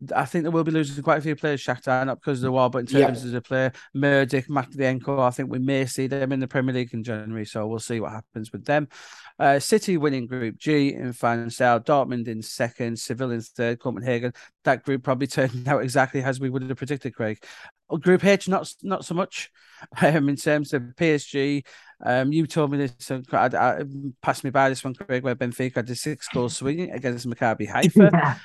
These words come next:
Speaker 1: Uh, to be fair, Ma-, I, do you know what? Maccabi Haifa finished bottom on three points, Craig. I think Maccabi Haifa put up a great little effort here in this group. They put up a real,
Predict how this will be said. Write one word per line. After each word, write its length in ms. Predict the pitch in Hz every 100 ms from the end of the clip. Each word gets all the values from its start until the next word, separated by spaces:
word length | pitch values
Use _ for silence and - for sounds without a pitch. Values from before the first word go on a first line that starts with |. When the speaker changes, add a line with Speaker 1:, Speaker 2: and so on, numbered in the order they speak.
| -
Speaker 1:
Uh, 120 | - 208
to 120 | 240
be 60 |
fair, 160 | 247 240 -
Ma-, 60 | 233
I, 340 | 240 190 - 214
do 140 | -
you 60 | 233
know 80 | 220
what? 140 | 226
Maccabi 280 | 240 226 220
Haifa 260 | 214 208 185
finished 240 | 190 175
bottom 200 | 170 143
on 40 | 160
three 300 | 156 147 147
points, 280 | 151 143 127
Craig. 300 | 127 104 - - - - _ _
I 140 | - 175
think 180 | 226
Maccabi 320 | 214 214 190 180
Haifa 380 | 180 185 170
put 120 | 147 143
up 80 |
a 40 | 151
great 220 | 156 147
little 200 | 151 151
effort 320 | 147 151 135
here 160 | 123 110
in 80 | 110
this 140 | -
group. 180 | 110 107
They 80 | 117
put 200 | 147 127
up 200 | 131 143
a 60 |
real, 400 | 135 160 160 139